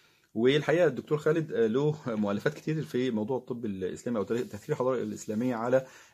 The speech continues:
العلوم الطبية، و، آه،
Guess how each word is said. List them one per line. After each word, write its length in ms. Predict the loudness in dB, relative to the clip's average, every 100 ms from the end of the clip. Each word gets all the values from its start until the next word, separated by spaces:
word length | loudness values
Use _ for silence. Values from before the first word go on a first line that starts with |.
| -4
العلوم 320 | 0 2 2
الطبية، 640 | -2 -6 -2 0 0 -2 -4
و، 160 | -2 0 -2 -2
آه، 680 | 0 2 2 4 2 0